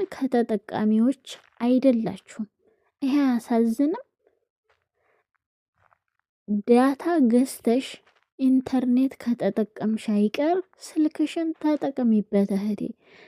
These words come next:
ዛሬ መሰረት ጣይ። ዛሬ የምትጥሉት መሰረት ዩቱብ እኮ ማለት ነው። ለምሳሌ ቪዲዮ ሲሰራ ማንም ተስፋ ሳትቆርጡ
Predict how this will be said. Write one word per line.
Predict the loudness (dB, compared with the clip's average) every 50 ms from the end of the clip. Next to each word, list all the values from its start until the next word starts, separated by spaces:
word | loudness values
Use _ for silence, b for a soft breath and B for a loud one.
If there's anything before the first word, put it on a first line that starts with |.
| b b b b 0
ዛሬ | 4 4 6 6 6 4 2 2 0 0 0 0 2
መሰረት | 2 2 0 2 2 2 4 2 2 0 -2 -8
ጣይ። | -6 -4 -2 -2 -2 -2 -4 -6 _ _ b b b b b b b -6
ዛሬ | 0 2 4 4 4 4 4 4
የምትጥሉት | 2 4 4 2 2 0 0 -2 -6 -6 -2 2 2 2 4 2 0 -2 -2 -2 0
መሰረት | 2 2 2 0 0 0 2 2 4 4 2 0 -2 _ _ -20 _ _ _ _ _ _ _ _ _ _ _ _ _ _ _ -10 -4 0
ዩቱብ | 2 2 2 2 2 2 2 0
እኮ | -4 -4 -4 -2 -2 0
ማለት | 0 0 2 2 0 0 0
ነው። | 0 0 2 2
ለምሳሌ | 2 2 0 0 -2 -4 -4 -2 0 0 2 2 0 0 -2 -4 -6
ቪዲዮ | -2 -2 0 0 2 2 0 0 -2
ሲሰራ | -6 -16 -20 -16 -8 -6 -4 -4 -4 -4 -4 -4 -4 -4 b b b b b b b b b b b 2
ማንም | 4 4 6 6 4 4 6 6 6 6 4 4 0 -2
ተስፋ | -6 -10 -6 -2 -2 -2 -2
ሳትቆርጡ | -2 -2 -4 -4 -4 _ -4 -4 -4 -2 0 0 0 0 0 -2 -4